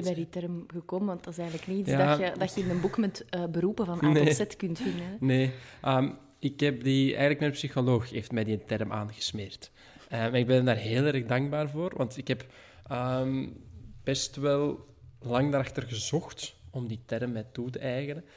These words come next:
Speaker 1: Ehm, want ik, ik was een beetje, ik, ik verwoordde mijzelf vaak als een manisje van alles.
Speaker 2: Mhm.
Speaker 1: En dat was voor mijn eigen waarde niet zo leuk.
Speaker 2: Ja, je vond het moeilijk dat je eigenlijk in niks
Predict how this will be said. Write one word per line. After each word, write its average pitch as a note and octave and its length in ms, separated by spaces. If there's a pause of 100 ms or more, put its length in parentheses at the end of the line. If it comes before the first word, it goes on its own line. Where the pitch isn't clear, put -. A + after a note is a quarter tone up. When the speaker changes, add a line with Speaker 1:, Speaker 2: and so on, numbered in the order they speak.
(160)
Speaker 1:
Ehm, A2+ 280
want A#2 280
ik, - 180
ik C#3 120
was C3+ 140
een D3 60
beetje, D3 240
ik, C#3 160
ik D#3 160
verwoordde D#3 420
mijzelf C3+ 380
vaak B2 260
als A#2+ 100
een A2+ 160
manisje A#2 440
van A2 180
alles. - 460 (160)
Speaker 2:
Mhm. F#3 240 (220)
Speaker 1:
En A#2+ 200
dat B2 180
was B2+ 180
voor B2 120
mijn A#2+ 120
eigen A#2+ 260
waarde A#2 300
niet G#2 120
zo G#2+ 160
leuk. F#2 380
Speaker 2:
Ja, G3+ 120
je A3 120
vond G3 160
het F#3+ 120
moeilijk G#3+ 300
dat G#3 80
je G3 80
eigenlijk F#3 300
in E3+ 60
niks - 420